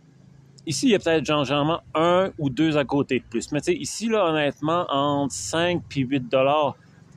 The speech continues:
je dois dire que ça, ça me fait de la peine au cœur à chaque fois que je suis obligé de sortir ça de mes poches, hein. Sincèrement, euh, j'ai beaucoup de misère à voir la, euh, corrélation entre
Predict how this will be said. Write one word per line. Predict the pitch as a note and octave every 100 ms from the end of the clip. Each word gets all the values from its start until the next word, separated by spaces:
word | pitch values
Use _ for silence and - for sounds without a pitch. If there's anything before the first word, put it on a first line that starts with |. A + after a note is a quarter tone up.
| -
je | B2 - -
dois | B2 E3
dire | D3 D3 G#3 G#3+ E3+ -
que | C#3+ C#3+ D3 - - - -
ça, | - - - -
ça | - F3+
me | F#3
fait | - G3
de | D3+
la | B2+ A#2+ - _
peine | F3 D#3 D3+ D#3 C#3 _ _ _ _ _ _ _
au | - A#2+ A#2
cœur | - F3 D#3+ C#3
à | G#2
chaque | - C#3+ -
fois | E3
que | C3+
je |
suis | -
obligé | A#2 A2
de | B2+
sortir | - C3 - - A#2
ça | - - B2+
de | G#2+ G#2 _
mes | G2+ F#2 _
poches, | G2 - - -
hein. | F#2 - _ _ _ _
Sincèrement, | - D3 D3+ D#3+ D3 D#3+ F3 D3+
euh, | C#3 C#3 C3+ C#3+ C3+ -
j'ai | A#2+
beaucoup | D#3+ E4+ G4
de | A3+
misère | B2+ B2+ C#3+ B2+
à |
voir | A#2 A2+ C3 C3+ C3 - _ _ _ _
la, | G#2+ A#2 A#2+ B2 A#2+
euh, | A#2 A2 A2 A2 G#2+ - - - -
corrélation | D3 D3+ D3 C3 - D3+ D3
entre | B2+ B2+ B2